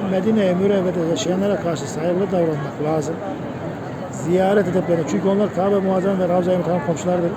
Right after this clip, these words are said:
Alışveriş yapan bile yumuşak olmak lazım. Elini zekalda yumuşak, kırıcı sözle bulunmamak lazım. Özellikle ifade almak lazım. Evet.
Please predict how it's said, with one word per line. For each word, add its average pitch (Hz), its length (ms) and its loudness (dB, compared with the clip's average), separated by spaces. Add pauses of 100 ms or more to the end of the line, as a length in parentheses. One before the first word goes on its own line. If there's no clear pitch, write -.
(560)
Alışveriş 196 400 2
yapan 170 260 0
bile 170 100 2
yumuşak 175 320 0 (160)
olmak 151 460 -4
lazım. 143 160 -4 (1600)
Elini 202 300 4
zekalda 190 400 2
yumuşak, 180 340 2
kırıcı 190 220 0
sözle 175 360 -2
bulunmamak 180 440 0
lazım. 151 380 -2 (1500)
Özellikle 196 320 0
ifade 185 220 2
almak 180 400 0
lazım. 139 380 -4 (460)
Evet. 175 140 4